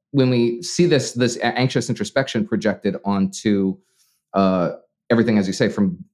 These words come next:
from burritos to holidays to fly fishing to all this stuff is infected with America's original sin. And you can, if you have this, this theory of the world, that there is these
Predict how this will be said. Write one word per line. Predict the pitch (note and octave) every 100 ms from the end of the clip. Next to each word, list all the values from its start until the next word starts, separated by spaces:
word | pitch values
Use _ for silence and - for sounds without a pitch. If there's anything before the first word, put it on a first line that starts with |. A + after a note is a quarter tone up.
| -
from | F#2
burritos | F2+ G2+ A2+ A2 G#2 G2+ G2+
to | - F#2+ E2+
holidays | - C3+ C3 A#2+ A2 G#2+ G#2 G2 - -
to | - G2 F#2+ F2+ F2 - _ _
fly | - D3 C#3
fishing | C3+ B2+ A#2 C3 A#2 A2 A2 G#2+ _ _ -
to | A#2 G#2+ G#2
all | A2+ C#3+
this | C3
stuff | - C3
is | B2
infected | A2 G#2+ - - - F2+ E2+ G2 _ _ -
with | G#2 G2+ -
America's | G#2 F#2+ F#2+ G2+ F#2
original | F#2 F2 F2+ F2+
sin. | - G3+ D#3 G#2 - -
And | G#2+ A2 A#2+
you | C#3+ D3+
can, | - C#3+ A#2 A2
if | G#2+ G#2+
you | B2+
have | A#2+ C#3 C3 B2
this, | A2 G#2 - - _ _ _ _ _ _ - -
this | A2+ A2 -
theory | F3+ F3 B2+
of | G2+
the | G2
world, | G2+ D3+ F2 G#1 - - _ _ _ -
that | G#2+ G2+ B2+ - _ _ _ _
there | A#2 A2+
is | G#2+ -
these | G2+ G#2 G2+ E2+